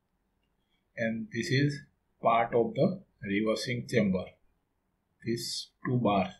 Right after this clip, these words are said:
this is separating, some minimum gap is possible here, will be, and this component. So here reversing chamber is returning the jet. Jet is not going inside.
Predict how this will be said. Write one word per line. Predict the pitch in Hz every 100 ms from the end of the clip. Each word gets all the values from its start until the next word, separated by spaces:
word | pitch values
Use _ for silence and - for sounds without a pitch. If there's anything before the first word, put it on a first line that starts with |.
| _ -
this | 113
is | 127 120
separating, | 120 107 117 123 123 117
some | - 143 156 151
minimum | 117 120 139 147 151 123
gap | 120 120
is | 123 120
possible | 113 107 117 113
here, | 107 104 113 -
will | 113 117 120 120
be, | 120 - -
and | 120 175 185 -
this | 113 120 -
component. | 120 107 101 95 95 - _ _ _ _ _ _ _ _ _ _ _ _ _ _
So | - 117
here | 107 110 143 180
reversing | 123 110 120 - 156 160
chamber | 156 147 151 160 -
is | - 143 143 143 - - - 117
returning | 117 123 123 139 143
the | 143
jet. | 131 95 - - _ -
Jet | 123 120 127
is | 151
not | 151 160 143
going | 135 147 147 160 -
inside. | - 120 - 104 -